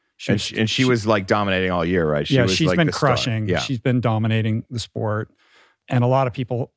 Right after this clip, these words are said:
Speaker 1: are thinking, like, she's the next coming. Like,
Speaker 2: Right.
Speaker 1: she's, like, the best female cyclist in this discipline.
Speaker 2: Twenty-five years old. She just had quit her day job and was
Speaker 1: Mm-hmm.
Speaker 2: going pro,
Speaker 1: To go
Speaker 2: like,
Speaker 1: pro.
Speaker 2: full time. Yeah.
Speaker 1: So she arrives in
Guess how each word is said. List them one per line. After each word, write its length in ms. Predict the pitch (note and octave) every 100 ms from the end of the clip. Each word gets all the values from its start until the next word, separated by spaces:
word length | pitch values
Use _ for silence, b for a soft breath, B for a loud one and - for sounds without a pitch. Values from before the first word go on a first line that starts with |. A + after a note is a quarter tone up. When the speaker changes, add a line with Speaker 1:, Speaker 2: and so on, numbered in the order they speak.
| _
Speaker 1:
are 140 | A#2+ A2+
thinking, 380 | B2 G#2+ A2+
like, 180 | A2 G#2+
she's 360 | G2 B2+ A#2 G#2
the 100 | A2+
next 560 | A2 G2+ - - - _ -
coming. 340 | D3 D3+ G2+
Like, 300 | G#2 A2+ G2+
Speaker 2:
Right. 80 | D#3
Speaker 1:
she's, 300 | B2 A2+ A2
like, 280 | A2+ G#2+ -
the 80 | A2
best 440 | A2+ A2 G2+ - -
female 640 | - - A2+ G#2+ G#2 G2+ - _ _
cyclist 640 | - B2 A2 - G#2+ G2 -
in 240 | C#3+ A#2
this 200 | A2+ G2+
discipline. 640 | - G2+ - - G2+ G#2+ A2+ B -
Speaker 2:
Twenty-five 480 | G2+ G2+ G2 F#2+ F#2
years 200 | F#2+ F2
old. 360 | E2+ E2+ F2+
She 240 | - E2+ E2
just 260 | G2 G2
had 180 | G2+ F2
quit 380 | - - F#2+ F#2 -
her 180 | F#2+
day 280 | E2 D2+ G2
job 340 | F#2 C#2+ A#1 - _
and 160 | A#2+ A2
was 120 | G#2+
Speaker 1:
Mm-hmm. 80 | G#2+
Speaker 2:
going 240 | F2 D#2
pro, 240 | D2+ F#2 E2+
Speaker 1:
To 80 | C2+
go 140 | A2+
Speaker 2:
like, 180 | G2+ D2
Speaker 1:
pro. 160 | A2 G2+
Speaker 2:
full 160 | D#2+
time. 440 | - D2 B1+ A1+ - _
Yeah. 180 | D2 A#1 - b b b b b
Speaker 1:
So 220 | - C#3+
she 260 | - D#3 D3
arrives 500 | C3 C3+ C#3 C#3+ B2+
in 360 | C3+ C3 B2